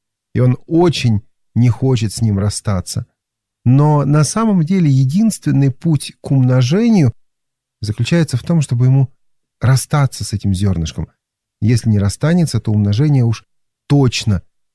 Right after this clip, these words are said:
не будет. Смерть и воскресение Иисуса Христа означали, что он одержал победу над смертью. Смерть и воскресение Иисуса Христа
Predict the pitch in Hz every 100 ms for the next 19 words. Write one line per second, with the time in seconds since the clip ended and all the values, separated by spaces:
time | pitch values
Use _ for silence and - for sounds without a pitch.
0 | - 104 117 107 107 101 85 - _ _
1 | _ _ _ _ _ _ - - 151 151
2 | 117 - 107 - 113 110 - 139 110 110
3 | - 131 117 107 - 135 110 - _ _
4 | 98 110 113 135 123 - 117 117 110 -
5 | 117 113 120 107 127 117 90 - _ _
6 | - 107 107 104 90 90 - - 110 104
7 | 82 - - _ _ _ _ _ _ -
8 | - 147 160 143 - - - 120 123 -
9 | 123 110 151 147 120 113 113 135 127 110
10 | 107 107 - 151